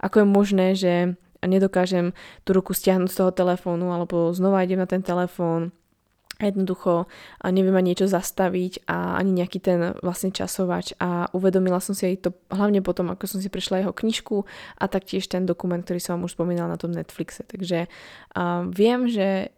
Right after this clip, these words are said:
ja človek, ktorý som vlastne na sociálnych sieťach, ako je napríklad pre mňa sociálna sieť je Instagram, pretože nič iné nepoužívam, tak trv-, e, trávila trebárs dve tri hodiny denne.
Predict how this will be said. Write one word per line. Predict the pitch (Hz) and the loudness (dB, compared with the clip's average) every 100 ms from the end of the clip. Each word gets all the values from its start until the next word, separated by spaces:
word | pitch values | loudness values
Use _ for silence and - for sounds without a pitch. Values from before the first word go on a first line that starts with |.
| - | -6
ja | 196 190 196 | 2 4 4
človek, | 226 208 185 196 | 2 0 2 2
ktorý | - 190 185 | 0 -2 -2
som | - 180 | -4 -6
vlastne | 180 - 180 | -8 -6 -4
na | 175 170 170 170 185 | -2 -2 -2 -4 -6
sociálnych | - 180 190 180 190 | -6 -4 -2 -2 -4
sieťach, | - 185 175 180 | -4 -4 -2 -4
ako | - | -4
je | 170 | -4
napríklad | 175 160 - - _ _ - | -4 -6 -8 -20 _ _ 2
pre | |
mňa | 185 185 | 2 2
sociálna | 190 196 180 | 2 2 0
sieť | 190 185 180 | 0 -2 -2
je | |
Instagram, | 190 165 175 170 160 | -2 -2 0 0 -2
pretože | 170 165 170 | -4 -4 -2
nič | 170 175 | -2 -2
iné | 156 | -4
nepoužívam, | 160 170 160 165 151 156 - - - - - - | -2 -2 -4 -2 -4 -4 -6 -16 -18 -20 -14 -6
tak | 175 170 165 - | -2 -2 -4 -4
trv-, | 190 175 | -2 -2
e, | - 180 175 | -2 -2 0
trávila | 180 175 180 | 2 2 2
trebárs | 185 175 180 | 0 -2 -2
dve | 185 175 | 2 0
tri | - 190 | 2 -2
hodiny | 170 185 185 | -2 0 2
denne. | 180 156 170 226 240 | 2 0 0 -2 -4